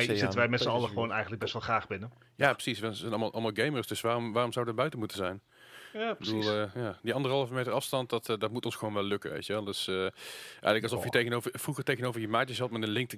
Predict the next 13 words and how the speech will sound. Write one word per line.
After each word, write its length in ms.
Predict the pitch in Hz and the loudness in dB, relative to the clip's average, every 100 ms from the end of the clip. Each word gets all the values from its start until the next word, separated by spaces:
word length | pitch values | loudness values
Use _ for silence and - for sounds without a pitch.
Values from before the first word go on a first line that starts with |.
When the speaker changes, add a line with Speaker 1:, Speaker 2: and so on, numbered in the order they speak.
| 104 | -2
Speaker 3:
Game 160 | 120 | 0
Boy, 280 | 135 143 156 - | 0 0 -2 -6
zeg 100 | 107 | -6
maar 120 | 101 | -2
die 140 | 117 | -2
afstand. 380 | - - - - | -2 -4 -8 -10
Speaker 1:
<laughs> 400 | - 113 - - 180 - 139 - 135 - 160 - - 107 113 127 - - | -10 -12 -14 -8 -4 0 0 0 -2 4 2 2 -6 -6 -8 -10 -14 -8
Speaker 3:
Dat 100 | 107 | 2
is 40 | |
Speaker 2:
Wauw, 160 | 110 107 | 2 4
Speaker 3:
een, 60 | 95 | 0
eh, 80 | - | 0
goede 200 | 113 | 0